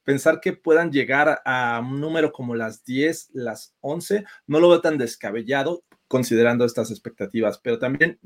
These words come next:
tengo esta situación con, mm, similar a la que tú mencionabas con Deshaun Watson, porque,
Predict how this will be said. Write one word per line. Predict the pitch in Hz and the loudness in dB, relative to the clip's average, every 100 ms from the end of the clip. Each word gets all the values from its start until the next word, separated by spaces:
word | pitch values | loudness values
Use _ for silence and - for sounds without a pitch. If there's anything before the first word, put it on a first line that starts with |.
| - | -2
tengo | 139 139 147 - - | 0 2 0 0 -4
esta | 131 - 151 143 131 113 | -8 -2 0 2 0 -2
situación | 120 - 113 135 135 | -4 -2 2 2 4
con, | 143 131 117 98 117 113 110 104 | 4 4 4 4 2 2 2 0
mm, | |
similar | - 117 120 135 | -2 0 4 6
a | |
la | 127 | 4
que | - | 0
tú | - | -4
mencionabas | 135 123 123 120 117 117 | -4 -2 -2 0 0 -2
con | 117 104 | -4 -4
Deshaun | 101 120 113 | -4 -4 0
Watson, | 120 - 127 - - - - | 0 -2 -10 -10 -20 -20 0
porque, | 233 226 208 220 | 2 6 8 6